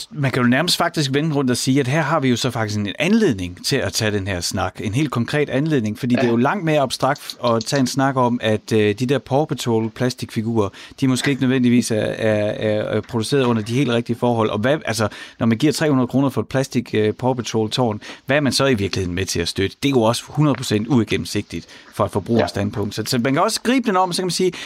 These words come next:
Speaker 1: her har vi en kanal og en udfordring, der gør, at, at, øh, at vi har en anledning til at tale med vores børn om, at, så de kan tage et valg.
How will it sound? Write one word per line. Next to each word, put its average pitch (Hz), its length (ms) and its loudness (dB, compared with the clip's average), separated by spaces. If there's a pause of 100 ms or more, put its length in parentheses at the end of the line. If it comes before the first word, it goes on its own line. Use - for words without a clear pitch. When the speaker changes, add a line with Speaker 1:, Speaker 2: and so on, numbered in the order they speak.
(140)
Speaker 1:
her 190 120 2
har 190 120 2
vi 165 160 4
en 135 140 2
kanal 143 440 2
og 127 60 4
en 127 80 0
udfordring, 147 540 0
der 120 60 0
gør, 143 240 2
at, 120 140 -2
at, - 240 -2
øh, 104 320 2 (400)
at 117 160 -2
vi 120 40 2
har 127 160 0
en 127 80 0
anledning 127 360 0
til - 80 -2
at 120 60 -2
tale 127 240 -2
med 113 200 2
vores 101 180 -4
børn 139 220 0
om, 110 100 0
at, 107 100 -2
så - 120 -2
de 143 160 0
kan - 100 -4
tage 107 180 0
et - 80 -4
valg. 85 200 -8